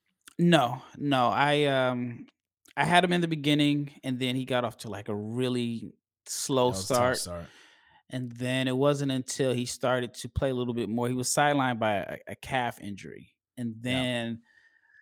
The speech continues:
Speaker 1: I really had to just focus on what he's doing on the defensive end as opposed to what he did on offense, because he was an absolute non-factor on offense to the point where he was
Speaker 2: Mm.
Speaker 1: screening and wasn't even rolling. Like, there were plays where he would set a screen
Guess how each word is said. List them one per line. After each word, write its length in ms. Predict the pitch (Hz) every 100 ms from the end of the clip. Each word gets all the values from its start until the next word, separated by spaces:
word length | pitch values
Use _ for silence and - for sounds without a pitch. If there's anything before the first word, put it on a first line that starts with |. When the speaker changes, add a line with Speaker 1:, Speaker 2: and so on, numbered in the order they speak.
| _ _
Speaker 1:
I 60 | 151
really 260 | 160 175
had 180 | 180 165
to 60 | 151
just 260 | 147 139
focus 400 | - 151 156 147
on 320 | 143 143 139 127
what 160 | 139
he's 200 | 147 139
doing 220 | 131 139
on 120 | 131 117
the 60 |
defensive 540 | 113 120 113 139 135 135
end 180 | 139 123
as 140 | 117
opposed 520 | 110 - 117 120 - -
to 420 | 117 110 110 104 - _ _ _
what 120 | 127
he 80 | 123
did 180 | 110 113
on 80 | 80
offense, 400 | 92 104 131 -
because 220 | - 120
he 80 | 170
was 200 | 151 127 -
an 120 | 131 -
absolute 540 | 135 139 - 139 117
non-factor 1000 | 113 123 120 117 - 104 98 - 104 98 104
on 160 | 107 104
offense 380 | 95 95 - -
to 140 | 139
the 80 | 123
point 240 | - -
where 100 | 120 113
he 100 | 127
was 160 | 101
Speaker 2:
Mm. 40 | 95
Speaker 1:
screening 460 | - 113 120 113
and 80 | 107
wasn't 280 | 110 110 110
even 220 | 107 95
rolling. 400 | 95 101 101 85
Like, 160 | 101 - -
there 160 | 131
were 100 | 160 160
plays 340 | - 143 127
where 80 | 120
he 80 | 135
would 160 | 123
set 180 | - 143
a 60 | 135
screen 640 | - - 127 139 151 160